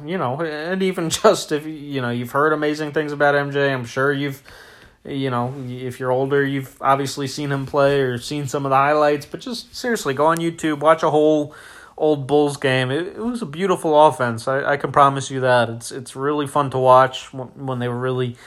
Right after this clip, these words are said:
in tune and, and clicking and executing and cutting hard and moving together, um, and, and really important in the history of the game. So, you know, see how the game evolved with, with hand checking being disallowed, uh, you know,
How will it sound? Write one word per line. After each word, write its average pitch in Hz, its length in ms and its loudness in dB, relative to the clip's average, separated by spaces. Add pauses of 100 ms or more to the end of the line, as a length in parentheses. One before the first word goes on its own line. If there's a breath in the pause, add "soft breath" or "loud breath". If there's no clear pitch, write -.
(380 loud breath)
in 160 200 -2
tune 156 420 0
and, 131 200 -4
and 131 160 -8
clicking 147 500 0
and 123 380 -6
executing 143 760 -2
and 117 200 -6
cutting 139 280 2
hard 143 380 4
and 123 100 -6
moving 139 300 -4
together, 135 640 0 (300 loud breath)
um, 123 640 2
and, 160 240 0
and 170 140 -2
really 175 200 2
important 160 400 4
in 123 60 -4
the 131 80 -2
history 139 340 0
of 123 60 0
the 120 60 -4
game. 117 460 -2
So, 117 340 -2 (320 loud breath)
you 147 80 -6
know, 113 260 -2
see - 220 -4
how 160 180 10
the 151 80 -2
game 156 360 0
evolved 151 760 8
with, 120 340 -6
with 131 180 -8
hand 139 260 -2
checking 127 380 0
being 123 260 -4
disallowed, 120 760 2
uh, 113 420 0 (500 loud breath)
you 147 140 -6
know, 117 280 -4